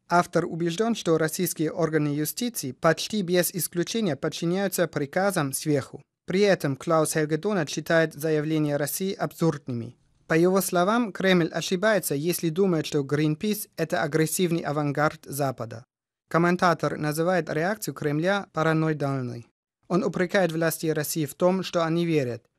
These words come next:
«Тот, кто пытается захватить бурильную установку, угрожает всей политической системе страны».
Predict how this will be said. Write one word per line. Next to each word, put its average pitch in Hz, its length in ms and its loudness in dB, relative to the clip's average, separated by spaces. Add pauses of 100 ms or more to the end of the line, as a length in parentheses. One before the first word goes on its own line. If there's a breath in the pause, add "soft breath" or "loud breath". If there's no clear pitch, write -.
«Тот, - 320 4
кто - 240 0
пытается 156 560 0
захватить 147 580 -4
бурильную 147 540 2
установку, 170 640 -4
угрожает 180 580 4
всей 190 280 0
политической 147 720 -2
системе 139 420 -2
страны». 127 560 -6